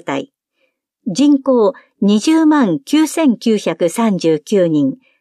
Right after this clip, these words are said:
前月比プラス三百七十一人。毎月三十日は、台東食ハピデイ。冷蔵庫を整理して、奥の方に残っていた食品は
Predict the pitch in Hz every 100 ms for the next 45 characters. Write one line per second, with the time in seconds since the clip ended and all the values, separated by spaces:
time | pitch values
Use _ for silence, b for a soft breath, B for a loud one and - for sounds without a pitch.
0 | _ - 165 214 208 214 202 - 175 b
1 | b _ _ 208 254 254 - 226 226 294
2 | 285 226 - 180 180 226 220 175 156 -
3 | 180 - 165 139 127 - _ _ _ _
4 | _ _ _ _ _ _ _ _ _ _
5 | _ 190 269 277 - 302 277 285 285 302
6 | 240 247 196 180 180 b b b _ _
7 | 226 233 - 220 214 - 185 240 302 269
8 | 269 247 170 147 127 _ _ _ _ _
9 | 180 247 247 233 208 180 180 247 214 180
10 | 175 - 180 170 B B B 269 - 339
11 | 320 269 285 262 220 226 247 277 277 190
12 | 170 175 - 175 - 202 190 185 185